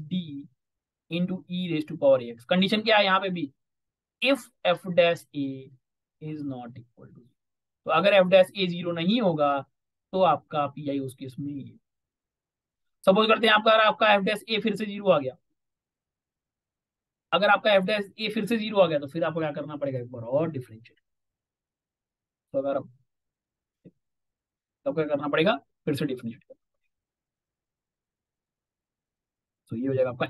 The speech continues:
x upon f dash। Now, now, now, if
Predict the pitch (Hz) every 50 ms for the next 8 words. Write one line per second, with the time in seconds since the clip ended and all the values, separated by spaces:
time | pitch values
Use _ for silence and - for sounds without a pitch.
0 | - - - - - - 240 262 127 123 110 - - - - - _ _ _ _
1 | - - 101 - _ _ _ _ _ _ _ _ _ _ _ _ _ _ _ _
2 | _ _ _ _ _ _ _ _ _ _ _ _ _ 131 120 110 101 - - -
3 | _ _ _ _ _ _ _ _ _ _ _ _ _ _ _ _ _ _ _ _
4 | _ _ _ _ _ _ _ _ _ _ _ _ _ _ _ - 110 95 - _
5 | _ _ _ _ _ _ _ _ _ _ _ _ _ _ _ _ _ _ _ _
6 | _ _ _ _ _ _ _ _ _ _ _ _ _ _ _ _ _ _ _ -
7 | 185 202 214